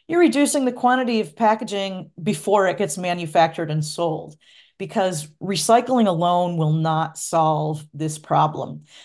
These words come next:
There, there are just too many different types of resin, uh, hu-, hundreds of types of resin.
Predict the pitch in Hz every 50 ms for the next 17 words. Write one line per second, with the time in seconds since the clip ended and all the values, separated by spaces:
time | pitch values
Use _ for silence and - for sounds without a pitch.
0 | - _ _ _ 160 190 185 - - 170 190 185 185 180 165 180 202 202 - -
1 | - - - - - 240 233 233 226 226 214 208 208 196 160 147 190 196 196 -
2 | 196 196 190 185 180 156 151 - - - _ _ - - _ _ _ _ - -
3 | - 214 202 202 - - 214 156 160 180 180 180 190 165 202 202 196 196 196 196
4 | - - 185 - 165 151 214 - - 190 - 233 226 220 233 220 220 220 220 -
5 | 226 214 214 - - 160 165 190 185 190 170 190 190 190 185 185